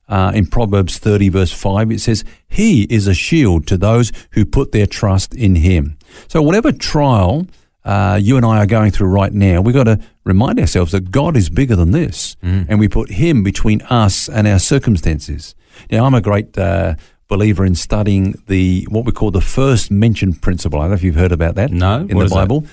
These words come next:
Speaker 1: Well, whenever a subject is mentioned for the first time in the Bible, usually it contains the seed of, uh, or the key, if you like, to give us, uh, the meaning of that subject throughout the rest of Scripture, so that we've got the key to interpret it, you know,
Speaker 2: Okay.
Speaker 1: correctly.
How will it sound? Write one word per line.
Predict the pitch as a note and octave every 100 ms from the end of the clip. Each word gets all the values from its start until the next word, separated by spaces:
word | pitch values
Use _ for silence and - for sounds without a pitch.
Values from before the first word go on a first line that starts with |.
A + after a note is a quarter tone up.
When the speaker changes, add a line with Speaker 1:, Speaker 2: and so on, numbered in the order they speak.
| - -
Speaker 1:
Well, | B2
whenever | C3 G#3+ A3+ F#3
a |
subject | D3+ - E3 C#3+ A2+
is | A#2
mentioned | A2+ B2+ A2+
for | G#2+
the | F#2
first | F2+ - D3 D3
time | C3 F#2
in | G2
the | G2+
Bible, | F2+ F2 D#2 F2 B2+ - - _
usually | A2+ C#3 E3+ C#3+ C3+
it | B2 -
contains | A2 F#2 A2 F#2 F2 F#2 -
the | F2+
seed | - - B2 F2 E2+ A2 - - _ _
of, | - F#2+ F#2+ F2+ E2+
uh, | F#2+ F2+ F2+
or | - F#2
the | F#2
key, | - A3 F#3
if | F2
you | G2
like, | D#2 D2+ -
to | G2
give | A2+ A2
us, | A2 - - - _ -
uh, | F#2 F#2 F#2 F#2 F2+
the | G2 G2+ G2
meaning | G2+ G#2+ C3 D3+ B2+
of | G2 D#2
that | F#2 F#2+ - -
subject | - B2+ A2+ F2 E2+
throughout | - G#2 G2
the | F#2+
rest | F#2+ -
of |
Scripture, | - F#2 F#2+ - C#2+ - _ _
so | - G2
that | F#2
we've | F#2
got | -
the | -
key | F#2+ - B2 A2+
to | G2
interpret | F#2+ E2+ - A#2+ - D#2+
it, | D#2 -
you | - G2+
know, | E2+
Speaker 2:
Okay. | D#3
Speaker 1:
correctly. | G2 A#2+ - C#2